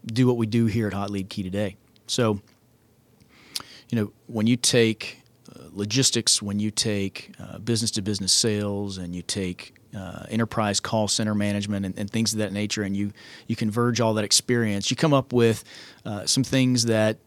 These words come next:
uh, small to medium-sized businesses don't really have access to, uh, and you, and you find ways to convert that into something that works for, uh, people that are trying to run small businesses. Maybe it's an independent insurance agent out there who,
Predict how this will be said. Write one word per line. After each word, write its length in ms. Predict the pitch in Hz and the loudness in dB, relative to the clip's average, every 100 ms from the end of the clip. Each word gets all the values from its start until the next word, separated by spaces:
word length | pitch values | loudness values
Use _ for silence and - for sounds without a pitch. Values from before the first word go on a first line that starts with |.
| _ | _
uh, 80 | 92 | -8
small 340 | - - 135 135 | -2 4 4 4
to 60 | |
medium-sized 500 | 127 127 117 120 107 | 4 4 2 0 -2
businesses 440 | 101 131 135 110 104 | 0 0 0 -4 -2
don't 180 | 123 151 | 0 2
really 220 | 147 117 | 2 4
have 520 | 127 131 113 104 - - | 2 2 0 -4 -6 -2
access 500 | 120 147 110 92 - | 0 0 0 0 -2
to, 300 | 101 92 - _ | -2 -4 -8 _
uh, 260 | 104 92 92 - | -12 -10 -12 -4
and 220 | 113 127 | 0 4
you, 180 | 139 120 | 4 4
and 120 | 123 113 | 0 0
you 60 | |
find 440 | - 131 139 123 113 | 2 2 4 4 4
ways 380 | 117 120 117 | 6 4 2
to 340 | - 110 107 104 - - - - | 0 0 0 -2 -8 -20 -14 0
convert 500 | 123 113 123 139 117 | 2 4 2 2 2
that 180 | 110 | 0
into 460 | 110 139 160 117 110 | 2 2 2 2 2
something 400 | - 117 107 107 | 0 0 0 0
that 160 | 104 101 | -2 -2
works 380 | 113 139 - | 0 0 0
for, 560 | - 110 107 107 107 113 | -2 0 0 2 0 -4
uh, 320 | - 82 95 92 _ | -12 -12 -10 -12 _
people 320 | 120 113 113 | -2 0 0
that 160 | 107 113 | 2 2
are 200 | 117 104 - - - - | 2 0 -10 -20 -20 0
trying 160 | - 135 | 2 4
to 60 | 131 | 4
run 180 | 143 | 4
small 240 | 156 110 95 | 2 0 -2
businesses. 500 | 92 90 90 90 92 | -4 -4 -6 -6 -4
Maybe 320 | 98 117 139 | -2 0 2
it's 140 | 143 | 0
an 80 | 127 | 0
independent 380 | 127 120 135 131 | -2 -2 0 0
insurance 440 | 139 - 110 101 | 0 0 -2 -2
agent 260 | 101 98 104 | -2 -2 -2
out 220 | 101 98 | -2 -2
there 240 | 104 98 98 | -2 -2 0
who, 320 | 107 104 | 0 0